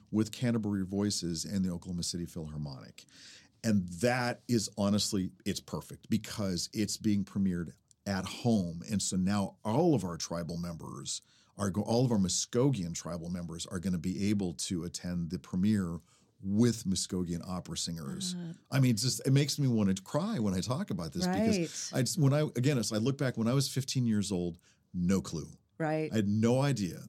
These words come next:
Speaker 1: that this, that these were, this was even gonna be possible and that I might actually have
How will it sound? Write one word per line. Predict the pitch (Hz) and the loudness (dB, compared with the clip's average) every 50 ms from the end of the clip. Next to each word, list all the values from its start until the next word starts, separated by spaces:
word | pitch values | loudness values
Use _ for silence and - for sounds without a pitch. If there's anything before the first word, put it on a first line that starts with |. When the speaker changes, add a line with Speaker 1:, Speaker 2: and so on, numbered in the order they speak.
| - - | -4 -2
Speaker 1:
that | 101 98 - | -2 0 0
this, | 113 110 98 - | 0 0 0 -2
that | - 104 95 95 104 | -4 -6 -6 -2 2
these | 110 123 127 127 | 2 2 2 2
were, | 131 127 113 | 0 -2 0
this | 95 110 120 - - | 0 0 0 0 0
was | 120 104 110 | -2 0 2
even | 110 110 98 95 98 | 2 2 2 0 0
gonna | 98 92 | -2 -2
be | 85 90 85 | -2 -4 -6
possible | - - 107 107 113 117 113 - 92 85 80 80 78 71 - - - - - - - _ | -8 -8 -4 -4 -2 -2 -2 -4 -4 -6 -6 -6 -6 -8 -12 -14 -20 -20 -20 -20 -10 _
and | - 110 113 | 2 2 4
that | 113 107 107 | 4 4 4
I | 113 113 113 | 2 2 2
might | 117 113 104 95 95 | 2 2 2 2 0
actually | 92 95 98 - - - 90 92 92 82 - - - | 0 -2 -2 -4 -4 -6 -4 -4 -4 -6 -8 -12 -10
have | 95 95 90 87 87 78 78 - | -10 -8 -8 -8 -8 -8 -10 -12